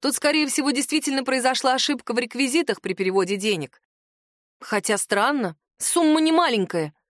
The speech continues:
Должны были бы перепроверить каждую цифру при переводе.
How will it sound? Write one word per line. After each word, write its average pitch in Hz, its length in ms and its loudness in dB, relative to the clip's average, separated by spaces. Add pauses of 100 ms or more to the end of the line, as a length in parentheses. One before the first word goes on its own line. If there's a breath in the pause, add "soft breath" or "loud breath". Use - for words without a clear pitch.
(100)
Должны 214 400 0
были 285 200 2
бы 254 140 0
перепроверить 262 680 0
каждую 269 420 0
цифру 339 400 0
при 208 160 -2
переводе. 214 580 -2